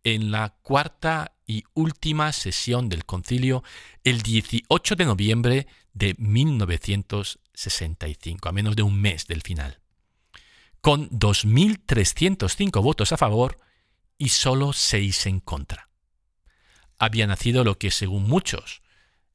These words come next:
es el documento teológicamente más profundo de los elaborados por el Concilio Vaticano segundo. La Dei Verbum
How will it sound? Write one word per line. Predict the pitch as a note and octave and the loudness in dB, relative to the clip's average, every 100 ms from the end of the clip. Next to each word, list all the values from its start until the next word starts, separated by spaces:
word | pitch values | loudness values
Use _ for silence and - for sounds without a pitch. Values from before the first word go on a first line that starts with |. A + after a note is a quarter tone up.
| _ _ _ | _ _ _
es | A#2+ A#2 - - | -2 0 -2 -4
el | - G#2+ | -2 -2
documento | G#2 - G#2+ A2+ A#2+ - C#3 - _ _ _ _ | -2 -4 -2 0 -2 -2 -4 -6 _ _ _ _
teológicamente | C3 G#2+ D#3 - D#3 A#2+ F2+ F#2+ - F2+ F#2+ - | 0 2 2 0 -2 -2 -2 -8 -8 -8 -8 -4
más | A2+ A2+ A2+ - | 0 0 0 -2
profundo | - G2 - A#2 A2 A2+ A#2+ _ _ _ _ - | -2 -4 -2 -2 0 0 -2 _ _ _ _ -12
de | G2 G#2 | -2 0
los | F#2 F2 - - - | 0 -2 -4 -8 -4
elaborados | A2 A#2 A#2+ G2 F#2 F#2 F#2 - _ _ _ _ | 0 2 2 -2 -2 -2 -4 -10 _ _ _ _
por | - F2 | -2 0
el | F#2 | 0
Concilio | - F2 - F#2 F2 E2+ G2 - _ | -2 -6 -4 -4 -2 -4 -6 -14 _
Vaticano | - A2+ F#2 - F#2 F2 E2+ E2+ G2 | -14 -4 -4 -4 -6 -4 -2 -4 -4
segundo. | - C#2+ C#2+ C2+ - _ _ _ _ _ _ _ _ _ _ _ _ _ _ - _ - | -6 -6 -6 -10 -14 _ _ _ _ _ _ _ _ _ _ _ _ _ _ -20 _ -6
La | - G#2+ | -2 2
Dei | B2 | 2
Verbum | A2 B2+ G2 E2+ | 2 2 0 -6